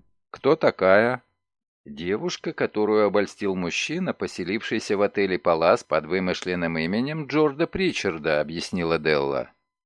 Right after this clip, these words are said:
Мейсон засмеялся. «Я уже и забыл про неё.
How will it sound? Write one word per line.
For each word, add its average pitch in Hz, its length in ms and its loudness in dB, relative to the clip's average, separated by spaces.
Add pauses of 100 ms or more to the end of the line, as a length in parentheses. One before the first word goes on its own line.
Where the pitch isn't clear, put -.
(140)
Мейсон 85 520 -2
засмеялся. 104 1000 2 (560)
«Я 87 300 0
уже 160 260 2
и 196 40 0
забыл 175 440 2
про 196 200 -2
неё. 151 540 0